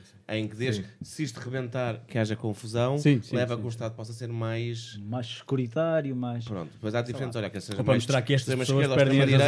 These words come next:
Speaker 2: direita,
Speaker 1: porque estão na violência.
Speaker 2: tem, tem
Speaker 1: Sim, sim.
Speaker 2: diferentes olhares.
Speaker 3: Alô, Brasil?
Speaker 4: Pronto.
Speaker 1: Pois, exato.
Speaker 4: Não,
Speaker 1: E Estados
Speaker 4: não.
Speaker 1: Unidos?
Speaker 4: Não, não. Portanto, é um pouco, é um pouco complicado, é um pouco complexo, mas,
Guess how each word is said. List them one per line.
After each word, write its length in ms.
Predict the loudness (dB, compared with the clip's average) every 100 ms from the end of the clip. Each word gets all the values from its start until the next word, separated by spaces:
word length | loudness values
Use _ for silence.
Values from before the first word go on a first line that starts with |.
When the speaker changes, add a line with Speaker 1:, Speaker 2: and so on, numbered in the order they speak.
| 6
Speaker 2:
direita, 120 | 4
Speaker 1:
porque 60 |
estão 160 | 0 2
na 80 | 4
violência. 340 | 4 4 4
Speaker 2:
tem, 80 | 0
tem 100 | 0
Speaker 1:
Sim, 60 | 0
sim. 60 | 2
Speaker 2:
diferentes 300 | 0 -2 -2
olhares. 760 | -4 -2 0 0 -2 -4 -6
Speaker 3:
Alô, 320 | -2 2 4 4
Brasil? 420 | 2 2 0 0 -4 -20 -14 -10 -6
Speaker 4:
Pronto. 320 | -6 -4 -6 -8 -10 4
Speaker 1:
Pois, 180 | 4
exato. 320 | 4 -2 -6 -8 -16 -12 -8
Speaker 4:
Não, 100 | -4
Speaker 1:
E 40 |
Estados 240 | 0 2 4
Speaker 4:
não. 60 |
Speaker 1:
Unidos? 240 | 6 4 2 -2 -4
Speaker 4:
Não, 100 | -4
não. 160 | -4 -4 -6 -6 -4 0 0 -2 -6 -12 -14 -16 -20 _ -8
Portanto, 240 | -8 -8 -14 -20 -20
é 140 | -10 -8
um 100 | -4
pouco, 380 | 4 2 4 2
é 60 |
um 60 | 4
pouco 180 | 2 0
complicado, 440 | 0 0 2 2
é 40 |
um 60 | 0
pouco 180 | -2 0
complexo, 420 | 0 2 0 0 -2
mas, 180 | -2